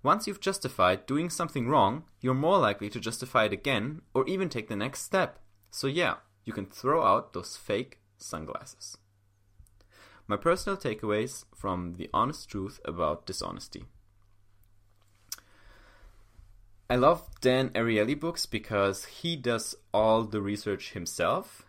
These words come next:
He's not very big on theory, and he, it's very important to him to be able to write something like these books after, about his research later to explain it to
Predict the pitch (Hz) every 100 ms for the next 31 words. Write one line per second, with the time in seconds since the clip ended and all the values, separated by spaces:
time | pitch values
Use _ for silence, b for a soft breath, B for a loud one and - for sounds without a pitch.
0 | - 120 110 - 110 113 135 131 107 104
1 | 107 95 90 - - 151 156 147 143 -
2 | 107 110 107 107 - - - - - 107
3 | 151 143 110 - 139 127 101 117 120 120
4 | - 107 98 98 - B B - 117 104
5 | 107 110 107 110 98 92 87 - _ -
6 | 110 123 123 101 107 95 90 95 92 -
7 | 107 151 - - - 95 - 101 95 90
8 | 98 101 98 107 104 98 82 104 135 143
9 | 104 98 - - - 107 107 104 101 -
10 | 90 87